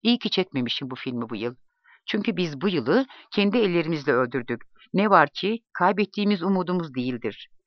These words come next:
Sadece umudu sırtında koşar adım taşıyacak günleri bozuk para gibi harcadık. Fikriyat isyanlarını ve isyan kahramanlarını yaratamadık. Cinayetin de faili meçhul değildir. Ancak tanığı yoktur.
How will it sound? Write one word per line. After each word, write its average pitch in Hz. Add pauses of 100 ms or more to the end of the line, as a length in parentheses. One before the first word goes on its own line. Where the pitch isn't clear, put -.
(120)
Sadece 196 (180)
umudu 196
sırtında 202
koşar 226
adım 160
taşıyacak 156
günleri 147 (280)
bozuk 175
para 147
gibi 135
harcadık. 120 (840)
Fikriyat 254
isyanlarını 139 (300)
ve 170
isyan 233
kahramanlarını 151
yaratamadık. 143 (1080)
Cinayetin 190
de 139
faili 139 (340)
meçhul 170
değildir. 123 (220)
Ancak 208
tanığı 147
yoktur. 120